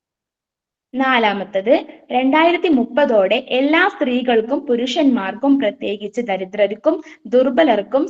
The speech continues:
സാമ്പത്തിക സ്രോതസ്സുകളിൽ തുല്യ അവകാശം ഉണ്ടെന്ന് ഉറപ്പുവരുത്തുക. അഞ്ച്,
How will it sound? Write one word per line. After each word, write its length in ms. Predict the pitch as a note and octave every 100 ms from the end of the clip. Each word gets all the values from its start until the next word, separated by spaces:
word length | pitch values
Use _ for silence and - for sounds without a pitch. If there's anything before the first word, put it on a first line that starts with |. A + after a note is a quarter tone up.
| -
സാമ്പത്തിക 540 | G#3+ A3+ B3 B3 C#4 D#4+
സ്രോതസ്സുകളിൽ 800 | D#4+ A#3 G#3 A3 A3 G#3 A3 C#4 -
തുല്യ 280 | C4 C4+ E4+ C#4+
അവകാശം 560 | A3 G#3 G#3 G3+ - B3+ G#3+
ഉണ്ടെന്ന് 420 | G3+ G3 G3+ D#4 - _ _ -
ഉറപ്പുവരുത്തുക. 760 | A3+ A3+ A3+ A3+ F#3 F3+ F#3 F#3+ - _ _ _ _ _ _ _ _ -
അഞ്ച്, 420 | A3 G#3+ G3+